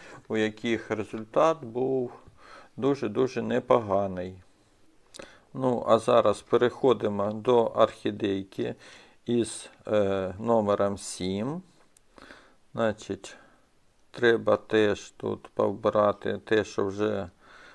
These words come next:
почерніло, те, що рости не буде, а буде тільки пропадати, і чорнота ця може спровокувати гнилісні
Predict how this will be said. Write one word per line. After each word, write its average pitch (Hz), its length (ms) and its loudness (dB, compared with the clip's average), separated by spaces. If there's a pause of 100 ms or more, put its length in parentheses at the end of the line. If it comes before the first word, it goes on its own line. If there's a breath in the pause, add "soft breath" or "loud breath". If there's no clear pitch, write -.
(120)
почерніло, 131 920 2 (180)
те, 120 180 2
що 107 540 0
рости 113 480 0
не 110 120 -2
буде, 156 540 -2 (480 loud breath)
а 104 420 4
буде 113 380 2
тільки 110 420 -6
пропадати, 135 840 0
і 110 260 -8
чорнота 117 760 -4
ця 139 540 -2 (440 loud breath)
може 127 580 2
спровокувати 113 1400 2 (120)
гнилісні 113 880 -4